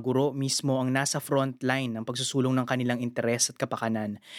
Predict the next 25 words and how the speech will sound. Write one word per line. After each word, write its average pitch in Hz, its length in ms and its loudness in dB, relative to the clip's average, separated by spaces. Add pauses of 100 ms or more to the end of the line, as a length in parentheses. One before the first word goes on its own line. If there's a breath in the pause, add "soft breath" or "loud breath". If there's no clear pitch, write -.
(120 loud breath)
ng 180 160 2
kanilang 220 240 4
espasyo 156 580 0
sa 160 140 -2
kasaysayan 135 800 0
kasama 139 400 -2
ng 135 120 -4
iba 127 120 -4
pang 123 160 -2
mga 113 200 0
sektor. 113 600 0 (400 loud breath)
At 190 80 0
kasabay 202 320 4
nito, 160 480 0 (500 soft breath)
ang 185 160 4
malikhaing 175 560 2
pakikisangkot 143 720 -2
sa - 80 0
produksyon, 139 800 0
distribusyon 127 720 0
at 127 160 -8
consumption 160 640 2
ng 156 160 2
mga 139 80 0
akdang 143 320 0